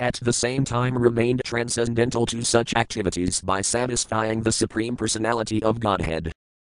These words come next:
Concealing himself as a pure devotee, he externally manifested himself as a very powerful and dutiful king. In other words, none of his activities were carried out for his own sense gratification,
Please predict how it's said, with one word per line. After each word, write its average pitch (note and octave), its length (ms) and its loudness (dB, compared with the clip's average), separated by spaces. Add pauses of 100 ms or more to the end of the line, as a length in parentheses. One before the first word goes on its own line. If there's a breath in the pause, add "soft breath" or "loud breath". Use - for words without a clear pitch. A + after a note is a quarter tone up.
Concealing C3+ 520 2
himself C3 540 0
as C3 180 4
a B2+ 60 4
pure B2+ 320 2
devotee, A#2+ 560 0 (160)
he A2+ 300 0
externally B2+ 580 0
manifested A#2+ 800 0
himself A#2+ 500 0
as A#2 180 4
a A#2 60 4
very A#2+ 300 2
powerful A#2 560 2
and A2+ 240 0
dutiful A2 420 -2
king. E2 340 0 (440)
In G2+ 140 4
other G2+ 200 4
words, A2 480 4 (160)
none B2+ 280 2
of B2+ 120 2
his A#2+ 220 2
activities F#2+ 720 0
were F#2+ 180 4
carried F#2+ 400 0
out C3 220 0
for A#2 240 2
his A#2 200 4
own B2+ 260 2
sense A#2+ 400 0
gratification, A2 880 0